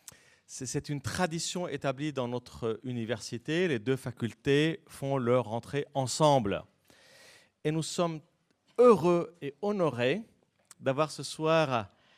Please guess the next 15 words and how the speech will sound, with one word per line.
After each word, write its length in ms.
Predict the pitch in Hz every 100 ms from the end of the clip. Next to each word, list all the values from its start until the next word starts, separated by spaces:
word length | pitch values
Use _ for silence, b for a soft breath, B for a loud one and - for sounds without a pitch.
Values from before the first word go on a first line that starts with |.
| b b -
Anne-Marie 480 | 151 151 151 139 147
Pelletier, 840 | - - 143 - - 202 226 240 _ _ _ _ _ _ b b b b b _ _ _ _ _ _
qui 80 | 143
est 40 |
professeure 520 | 135 170 156 160 180
honoraire 420 | 160 160 156 165 156
des, 160 | 135
des 260 | 117 127 117
universités 800 | 127 123 120 - 151 180 185 220 202 _ _ _ _ b b b b b b b
et 120 | - 123
qui, 420 | - 165 180 156
euh, 340 | 123 117 110
après 600 | 107 - 127 - - 156
une, 340 | - 135 120 117
euh, 240 | 110 104